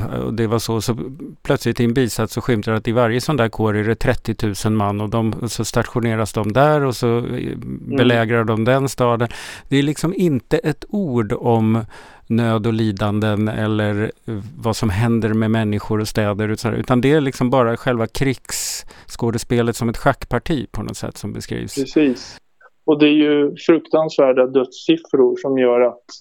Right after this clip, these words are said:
Speaker 2: man liksom baxnar bara genom att läsa det. Jag,
Speaker 1: Mm.
Speaker 2: jag tänkte på det som vi pratade om tidigare med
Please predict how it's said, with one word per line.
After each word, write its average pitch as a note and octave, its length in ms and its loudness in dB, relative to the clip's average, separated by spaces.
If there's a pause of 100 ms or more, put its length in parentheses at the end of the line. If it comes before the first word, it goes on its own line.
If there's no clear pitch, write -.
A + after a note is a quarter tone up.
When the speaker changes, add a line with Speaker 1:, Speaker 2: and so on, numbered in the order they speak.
(680)
Speaker 2:
man C3+ 180 4
liksom C3 340 2
baxnar C#3 560 2
bara B2+ 280 4
genom B2+ 340 2
att B2+ 100 2
läsa C3 480 2
det. B2+ 260 2
Jag, C#3+ 120 4
Speaker 1:
Mm. C3 240 4
Speaker 2:
jag C#3+ 120 2
tänkte C#3+ 320 2
på D3 120 2
det C3+ 180 4
som C#3 140 -4
vi C#3 60 2
pratade C3+ 440 0
om C3 80 -4
tidigare C#3+ 560 0
med C3+ 340 -2